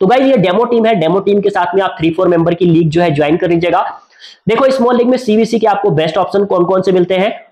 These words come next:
David Milan, Johnny बेरिस्टो, Joey Root, ये सबसे तीन जो है top ऑफ-, offer रहेंगे, सबसे बढ़िया इन्हीं को लोग लेके आने वाले हैं।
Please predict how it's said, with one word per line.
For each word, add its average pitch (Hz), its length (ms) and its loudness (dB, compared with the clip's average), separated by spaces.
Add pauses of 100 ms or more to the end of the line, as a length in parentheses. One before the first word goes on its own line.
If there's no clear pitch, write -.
(120)
David 185 260 2
Milan, 214 440 -2
Johnny 170 280 2
बेरिस्टो, 190 440 0
Joey 165 320 0
Root, 208 220 0
ये 160 100 0
सबसे 170 240 -4
तीन 175 380 0
जो 175 100 0
है 175 120 0
top 156 280 -2
ऑफ-, 160 400 -4
offer 160 320 0
रहेंगे, 170 320 0
सबसे 165 260 -4
बढ़िया 151 320 0
इन्हीं 165 260 0
को 175 80 0
लोग 165 180 2
लेके 165 200 0
आने 160 160 2
वाले 160 200 0
हैं। 196 160 -2